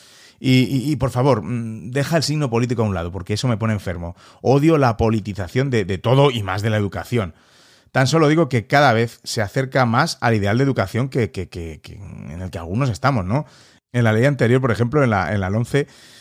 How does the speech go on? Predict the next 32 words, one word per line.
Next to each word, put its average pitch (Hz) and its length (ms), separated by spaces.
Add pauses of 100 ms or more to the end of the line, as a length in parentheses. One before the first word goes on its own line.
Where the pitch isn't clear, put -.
(140)
eh, 110 400
eh, 101 380 (720)
leí 127 300
las 139 140
palabras 127 480
aprendizaje 110 560
basado 123 220
en 120 60
proyectos 113 360
y 113 60
<laughs> - 0
casi - 320
se 135 140
me 110 80
saltan 107 360
las 104 220
lágrimas, 101 420
¿eh? 127 140 (680)
Y 123 180
bueno, 98 200
pues 92 140
esta 98 260
lomloe 95 720
da 110 180
un, 92 240
mm, 90 300
yo 82 100
creo 90 140
que 117 60
un 113 80
pasito 92 300
más. 120 260